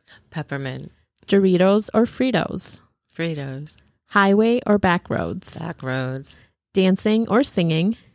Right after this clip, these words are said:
Speaker 1: Dancing.
Speaker 2: Zoo or aquarium?
Speaker 1: Ooh, aquarium.
Speaker 2: Time machine or magic wand?
Speaker 1: Magic wand.
Speaker 2: Fruits or vegetables?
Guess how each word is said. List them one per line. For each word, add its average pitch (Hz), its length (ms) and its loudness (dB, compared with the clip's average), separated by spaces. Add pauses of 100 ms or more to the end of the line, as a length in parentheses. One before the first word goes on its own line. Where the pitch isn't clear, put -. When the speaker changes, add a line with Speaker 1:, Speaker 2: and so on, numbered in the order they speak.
(340)
Speaker 1:
Dancing. 156 640 0 (460)
Speaker 2:
Zoo 196 400 4
or 233 140 4
aquarium? 175 640 2 (1080)
Speaker 1:
Ooh, 143 920 -6
aquarium. 135 800 -8 (360)
Speaker 2:
Time 202 300 4
machine 240 480 2
or 202 140 4
magic 165 460 2
wand? 165 420 2 (280)
Speaker 1:
Magic 139 380 -10
wand. 139 460 -8 (340)
Speaker 2:
Fruits 196 360 0
or 240 80 4
vegetables? 175 920 0